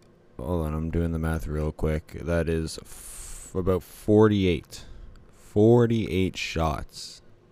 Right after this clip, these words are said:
in the differential. I, I've played a lot of, um,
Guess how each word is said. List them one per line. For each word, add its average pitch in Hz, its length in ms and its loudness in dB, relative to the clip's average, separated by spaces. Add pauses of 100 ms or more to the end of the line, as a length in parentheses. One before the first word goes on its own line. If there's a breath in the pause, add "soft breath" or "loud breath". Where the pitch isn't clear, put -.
(160)
in 85 100 -8
the 85 80 -4
differential. 73 720 -8 (2750 loud breath)
I, 107 200 -4
I've 107 260 0
played 117 200 2
a 104 40 4
lot 92 360 2
of, 85 280 -4
um, 82 480 -6